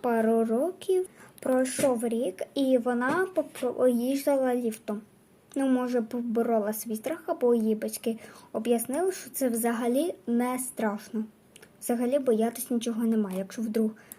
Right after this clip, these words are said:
застряг, вибачаюся, хочу перевірити, чи в мене, а, да, є.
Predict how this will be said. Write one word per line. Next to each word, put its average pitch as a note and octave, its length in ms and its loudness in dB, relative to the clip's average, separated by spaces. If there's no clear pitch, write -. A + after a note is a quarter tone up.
застряг, F4 640 -4
вибачаюся, B3 640 -6
хочу A3 200 -6
перевірити, A3+ 520 -2
чи - 140 -8
в G#3+ 40 0
мене, G#3+ 240 -2
а, F#3+ 180 -6
да, G#3 100 -4
є. G3 220 -2